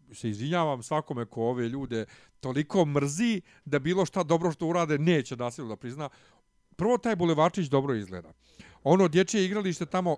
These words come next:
dobro izgleda, ono šetalište, znam ja da će to propadne za dvije godine. To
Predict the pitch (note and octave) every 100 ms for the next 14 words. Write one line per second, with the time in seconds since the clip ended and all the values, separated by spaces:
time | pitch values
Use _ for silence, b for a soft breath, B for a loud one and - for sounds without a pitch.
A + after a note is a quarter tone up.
0 | - C#3+ C#3 D#3 C#3+ D3 D3 B2+ A#2+ C#3+
1 | D3 D#3+ C#3 B2+ E3 E3 C3+ C#3+ C#3 C3
2 | C3 A#2+ G#2+ A2 A2+ A2 C#3 B2